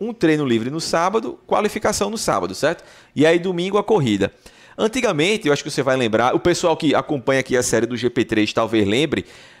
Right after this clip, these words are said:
antigamente no domingo, antes da corrida, tinha um warm-up, que era meia horinha ali só pra você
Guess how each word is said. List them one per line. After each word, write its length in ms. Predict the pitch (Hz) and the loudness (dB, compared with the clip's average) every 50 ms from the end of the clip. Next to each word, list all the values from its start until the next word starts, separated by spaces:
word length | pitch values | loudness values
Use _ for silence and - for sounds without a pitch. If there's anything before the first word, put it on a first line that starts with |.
| _ _ - | _ _ -2
antigamente 640 | 180 196 202 247 240 233 196 170 180 214 226 220 196 | -2 0 0 2 2 2 2 2 2 0 0 0 -2
no 120 | 175 190 202 | -2 -2 0
domingo, 560 | 165 175 147 147 175 220 220 160 123 110 - - - | 0 0 0 0 -2 -4 -4 -4 -4 -6 -6 -4 0
antes 480 | 180 214 254 285 311 302 - 196 151 139 | 2 2 4 4 2 0 -4 -8 -4 -2
da 120 | 156 147 | -2 -2
corrida, 440 | - - 131 110 110 120 143 143 131 | 0 -2 0 0 2 0 2 2 0
tinha 180 | - - 170 180 | 0 -2 -2 0
um 40 | |
warm-up, 520 | 208 208 196 160 147 143 143 - - - - _ _ _ _ _ _ _ _ _ _ - | 0 0 2 0 0 -2 -2 -4 -8 -18 -18 _ _ _ _ _ _ _ _ _ _ 2
que 60 | 180 | 2
era 120 | 175 185 | 2 4
meia 300 | 180 175 190 208 226 247 | 2 2 2 2 4 4
horinha 320 | 240 180 160 160 165 165 151 | 4 2 2 2 2 2 2
ali 260 | 131 127 135 160 175 | 2 2 2 0 0
só 180 | - - 185 | -2 -2 -2
pra 140 | 185 - 208 | 0 0 0
você 600 | 202 208 196 - - - 170 175 180 170 131 - | 0 0 0 0 2 2 4 4 4 4 2 0